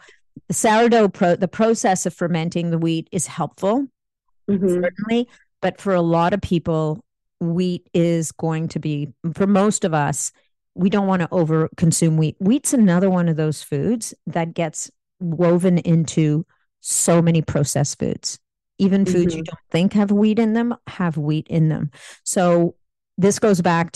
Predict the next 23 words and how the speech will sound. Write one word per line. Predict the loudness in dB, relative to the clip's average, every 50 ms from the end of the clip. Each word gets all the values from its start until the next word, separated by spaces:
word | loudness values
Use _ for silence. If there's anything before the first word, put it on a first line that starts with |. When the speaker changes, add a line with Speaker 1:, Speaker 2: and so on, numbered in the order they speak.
| 0
Speaker 1:
to | 2 2 2 2 2
what | 0 0 -2 -2
we | -4 -6
talked | -6 -6 -6 -6 -8 -6
about | -6 -6 -4 -2
originally, | -2 -2 -2 -4 -4 -2 -2 0 0 0 -2 -4 -6 -10 -12 _ _ _ _ _
which | -10 -6 -4
is | -4 -6 -6 -6 -10 _
if | -6 -6 -6 -4
by, | -2 -2 -2 -2
just | -4 -4 -4 -2 -2 -2 -4 -2
by | -2 0 0
eliminating | 0 0 0 0 2 2 2 2 0 0 -4 -4
things | -4 -4 -4 -2 0
out | 0 0
of | 0 0
ba-, | 0 -2 -2 -2 -6 _
boxes | 0 0 2 2 -2 -6 -6 -6 -6
and | -6 -4 -2
bags | -2 -2 -2 -4 -6 -8 -6
that | -6 -4
are | -4 -4
processed, | -4 -4 -2 -2 -2 0 -2 -2 -2 -4 -4 -6 -10